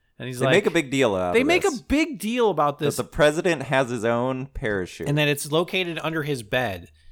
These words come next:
Speaker 1: And I felt like what they were doing here is just trying to set up as many misdirects as they could
Speaker 2: Yeah.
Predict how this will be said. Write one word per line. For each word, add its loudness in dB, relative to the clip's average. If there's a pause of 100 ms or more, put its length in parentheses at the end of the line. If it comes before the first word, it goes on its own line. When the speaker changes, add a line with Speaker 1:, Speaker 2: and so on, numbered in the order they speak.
(240)
Speaker 1:
And -6
I 2
felt -4
like -6 (340)
what -4
they 2
were 2
doing -2
here -2
is -6
just -10
trying -4
to -6
set -4
up -2
as -6
many -6
misdirects -2
as -10
they -4
could 0
Speaker 2:
Yeah. -2